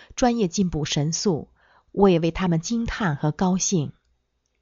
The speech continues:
从修炼人的角度理解管理与协调。我以前的专业是管理，后来在工作中也从事商业管理方面的工作。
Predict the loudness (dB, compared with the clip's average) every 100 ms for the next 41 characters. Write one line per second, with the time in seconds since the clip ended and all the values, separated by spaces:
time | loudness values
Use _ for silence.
0 | _ _ _ _ _ _ _ _ _ _
1 | _ _ -2 0 2 0 0 0 0 0
2 | -2 -2 -2 -2 0 0 0 0 -2 -2
3 | -2 0 -2 -4 -6 -4 -4 -4 -4 -4
4 | -8 -8 -16 _ _ _ _ _ -20 _
5 | 4 6 4 0 0 0 0 0 0 0
6 | 2 0 -2 -2 -2 -2 -4 -8 _ -20
7 | -4 2 4 4 0 -2 -2 2 2 2
8 | 0 0 -6 -6 0 0 0 0 0 0
9 | -2 -2 -2 0 -2 -2 -2 -4 -2 -2
10 | -2 -2 -2 -2 -4 -6